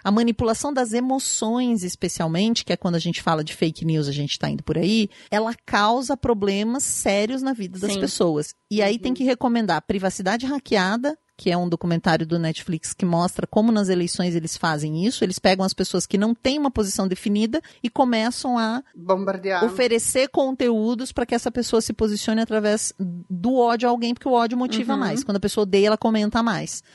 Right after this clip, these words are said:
Speaker 3: Uhum.
Speaker 1: Isso tudo é estudar o ser humano. E tem também uma matéria que eu vou passar pra vocês colocarem nos comentários
Speaker 2: Sim.
Speaker 1: depois, não sei se dá
Speaker 2: Nas
Speaker 1: pra pôr
Speaker 2: referências.
Speaker 1: o link de como o New York Times seleciona o público por sentimento agora.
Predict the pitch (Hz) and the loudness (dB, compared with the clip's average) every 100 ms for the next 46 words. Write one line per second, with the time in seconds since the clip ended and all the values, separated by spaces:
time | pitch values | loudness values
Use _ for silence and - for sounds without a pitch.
0 | - 185 175 196 349 381 403 440 440 453 | -12 -10 -4 2 2 2 2 4 4 4
1 | 339 349 - 381 349 240 202 190 247 - | 4 2 2 0 2 4 2 0 -2 0
2 | 302 330 311 285 285 269 247 226 214 - | -2 0 0 0 0 0 0 0 0 2
3 | 240 262 233 240 262 277 - 254 - - | 2 4 0 -2 -2 -2 0 -2 -2 -2
4 | 247 240 247 - 226 240 240 233 220 - | -2 0 -2 -2 0 2 2 0 -2 -4
5 | 190 196 220 202 196 202 240 226 208 202 | -4 -4 -2 -2 -4 -2 -2 0 -2 -2
6 | 240 214 202 196 220 214 220 180 185 - | 0 2 2 0 0 2 2 2 -4 -4
7 | 190 190 - - - 214 208 233 254 202 | -2 -4 -8 -10 -6 -2 2 2 2 0
8 | 165 - _ - 160 196 - 220 240 240 | -2 -6 _ -10 0 0 4 4 6 6
9 | 226 220 - 202 214 220 - - 233 220 | 4 2 2 2 2 0 -2 0 2 2
10 | - - 247 262 262 233 226 214 226 233 | 0 0 2 2 2 2 0 0 0 -2
11 | - 254 247 - 277 - - 220 190 180 | 0 -2 0 -2 -2 -2 -2 0 0 0
12 | 160 156 147 - | -2 0 0 -2